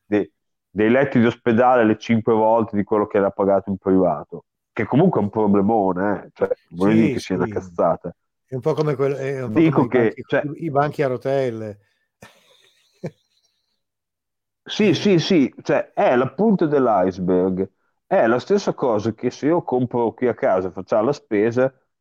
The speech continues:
Speaker 1: io magari vado al supermercato e non guardo quello che,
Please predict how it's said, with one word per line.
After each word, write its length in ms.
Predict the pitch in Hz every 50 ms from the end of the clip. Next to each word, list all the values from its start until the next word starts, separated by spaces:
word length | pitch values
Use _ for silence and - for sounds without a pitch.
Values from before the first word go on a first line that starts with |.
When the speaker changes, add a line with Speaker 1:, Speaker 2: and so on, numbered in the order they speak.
| _ _
Speaker 1:
io 300 | - 120 127 117 98 -
magari 360 | 98 107 110 117 131 123 107
vado 220 | 98 104 104 104 107
al 80 | 107
supermercato 880 | - - 113 107 120 117 113 120 123 123 120 - 135 120 104 95 - -
e 20 | 95
non 200 | 92 98 101 104
guardo 360 | 110 117 113 107 98 95 92
quello 320 | - - 98 101 - - _ _ _
che, 180 | _ - -